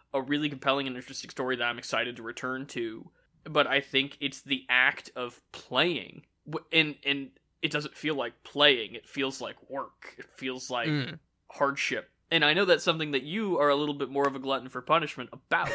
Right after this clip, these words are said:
Speaker 2: <laughs> I, I guess I really am. I didn't really think about it like that so much, but, like, when you, the, the tutorial level of that game has you, like, casually shooting somebody in the head who's like, "The spores got me, man.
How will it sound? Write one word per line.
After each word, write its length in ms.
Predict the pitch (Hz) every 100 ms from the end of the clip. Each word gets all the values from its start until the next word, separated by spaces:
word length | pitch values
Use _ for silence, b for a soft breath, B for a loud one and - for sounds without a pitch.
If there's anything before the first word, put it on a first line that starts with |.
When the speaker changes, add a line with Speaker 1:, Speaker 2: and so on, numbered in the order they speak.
| 523
Speaker 2:
<laughs> 200 | - -
I, 280 | 147 - 202 143
I 120 | 151
guess 280 | 147 220 -
I 160 | 381 185 147
really 440 | 143 151 165 180
am. 140 | 196 139
I 60 | 127
didn't 180 | 143 135
really 220 | 143 139
think 200 | 147 139
about 280 | 127 123 123
it 140 | 120 b _
like 240 | 117 117
that 220 | - 117 -
so 200 | 131 120
much, 360 | 120 110 -
but, 180 | 127 110 - _
like, 220 | 135 131
when 240 | - 147 147
you, 500 | 139 143 139 135 131
the, 320 | 147 139 131
the 120 | 135 131
tutorial 960 | - 135 - 139 147 147 139 135 135 -
level 600 | 160 151 139 135 131 - -
of 180 | 135 151
that 220 | 143 139
game 380 | 143 139 135 135
has 220 | 139 127
you, 220 | 131 123 - _ _
like, 220 | 127 117 - _
casually 880 | - - 127 131 131 135 131 127 123
shooting 520 | 123 - - 131 127 123
somebody 440 | - 131 127 127
in 80 | 127
the 80 | 120
head 220 | 127 127
who's 160 | 131 127
like, 220 | 120 - B B B _ _ _
"The 100 | -
spores 460 | - - 185 156 -
got 280 | 175 165
me, 100 | 123
man. 420 | 120 127 131 131